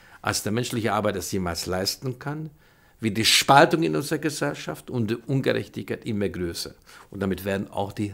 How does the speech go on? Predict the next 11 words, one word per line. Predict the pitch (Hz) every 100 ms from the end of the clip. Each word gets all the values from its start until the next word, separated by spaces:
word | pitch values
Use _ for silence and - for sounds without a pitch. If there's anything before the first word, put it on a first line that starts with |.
| 95
Ränder | 80 85 78 82 - - _ -
immer | 90 -
stärker. | - - - - _ _ _ _ _ - - - - - -
Wir | 123 101
dürfen | 190 208 185
in | 151 110
Deutschland | 143 175 - - 180 190 - - - _ _ _ _ _
den | 123 104 120
Primat | 107 107 107 135 135
von | - 107 104 107
Gier | 123 143 151 214 226